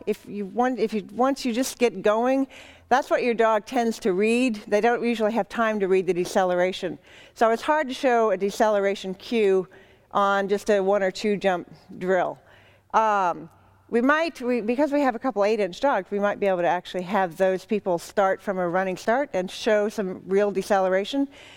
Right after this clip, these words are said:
The big dog people will probably have to just use a no motion cue.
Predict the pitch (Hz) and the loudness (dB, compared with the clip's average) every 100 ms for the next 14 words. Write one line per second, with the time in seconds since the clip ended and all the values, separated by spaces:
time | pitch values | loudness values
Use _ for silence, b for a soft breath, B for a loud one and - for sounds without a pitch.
0 | B 208 240 254 254 220 - 240 214 185 | B 0 0 2 2 0 -2 -2 -2 0
1 | 226 196 202 202 - 185 170 190 202 185 | 0 0 0 -2 -4 -8 -6 -6 -4 -4
2 | 175 170 170 165 165 165 160 - 151 | -2 -2 0 -2 -2 -8 -10 -6 -6